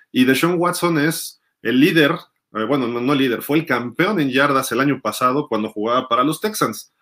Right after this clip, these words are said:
Cuatro mil ochocientas yardas, una cuestión así. ¿Qué se necesita en Miami? Un quarterback de este estilo, sí, claro. Obviamente no es todo el, la cuestión de un quarterback, pero te cambia notablemente una franquicia. Si no, pregúntenle a los bengalíes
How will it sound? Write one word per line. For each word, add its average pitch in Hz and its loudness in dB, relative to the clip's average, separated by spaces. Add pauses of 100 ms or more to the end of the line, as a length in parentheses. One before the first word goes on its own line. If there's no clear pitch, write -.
(320)
Cuatro 117 -2
mil 147 6
ochocientas 120 -2
yardas, 135 2
una 127 -2
cuestión 123 -2
así. 117 -6 (500)
¿Qué 156 4
se 160 2
necesita 135 0
en 143 2
Miami? 143 2 (120)
Un 151 6
quarterback 143 4
de 143 4
este 135 -6
estilo, 139 0
sí, 131 -4
claro. 110 -4 (480)
Obviamente 160 4
no 151 4
es 147 -2
todo 143 -4
el, 107 -4
la 107 -4
cuestión 131 0
de 120 2
un 127 0
quarterback, 127 0 (180)
pero 120 4
te - -4
cambia 139 4
notablemente 127 0
una 123 0
franquicia. 104 -4
Si 110 -8
no, 127 0
pregúntenle 127 4
a 120 4
los 120 2
bengalíes 143 2